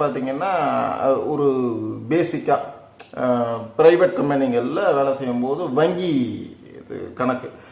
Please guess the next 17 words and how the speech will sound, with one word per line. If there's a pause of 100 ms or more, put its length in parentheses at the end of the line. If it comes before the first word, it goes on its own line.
So,
நிறைய
கேக்குறாங்க. (240)
அப்ப
பாத்தீங்கன்னா, (400)
அஹ்,
இந்த
கிராமப்புறங்கள்ல
இருக்கிறவங்க
ஒரு
நேஷனலைஸ்ட்
பேங்க்ல
தான், (280)
அஹ்,
இவங்க
வாடிக்கையாளரா
இருக்காங்க.